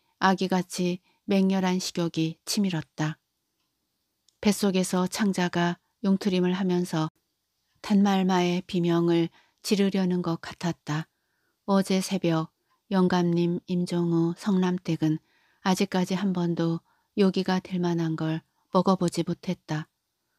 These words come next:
며느리가 곡기를 끊고 애통해 하는데 명색이 마누라가 무얼 꾸역꾸역 먹을 수가 없었다. 그러나 진태 엄마가 애통 끝에 몸져 누운 방엔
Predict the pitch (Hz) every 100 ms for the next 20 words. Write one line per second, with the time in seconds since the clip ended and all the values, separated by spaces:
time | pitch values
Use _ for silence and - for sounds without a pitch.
0 | _ _ _ 190 185 180 175 180 180 185
1 | 196 185 185 185 - 185 180 - 170 170
2 | _ _ 208 - 208 190 190 196 185 175
3 | 160 160 _ _ _ _ _ _ - 208
4 | 190 - 175 - 165 165 165 - - 185
5 | 185 180 180 175 170 170 - _ 196 196
6 | 196 - 208 190 190 185 180 180 - 185
7 | 185 202 - - 175 - 165 - 165 165
8 | - _ _ _ _ - 175 165 165 165
9 | 175 - - 196 185 196 180 180 175 180
10 | 175 - _ _ 196 - 196 190 185 -
11 | 196 180 185 _ _ 196 196 190 190 185
12 | 180 180 - 170 165